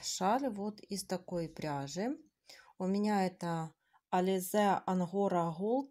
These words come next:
Ombre Batik. Я буду вязать с переходом от светлого тона к более темному оттенку.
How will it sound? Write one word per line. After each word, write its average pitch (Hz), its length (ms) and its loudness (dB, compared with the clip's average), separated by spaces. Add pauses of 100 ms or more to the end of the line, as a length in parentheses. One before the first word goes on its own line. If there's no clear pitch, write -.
(120)
Ombre 185 600 2 (160)
Batik. 185 640 -4 (2500)
Я 262 160 8
буду 220 260 0
вязать 202 720 2
с 190 220 -8
переходом 208 960 2
от 190 220 0
светлого 269 680 0
тона 254 600 2 (320)
к 170 100 -12
более 214 720 2 (840)
темному 165 720 2
оттенку. 156 1080 -8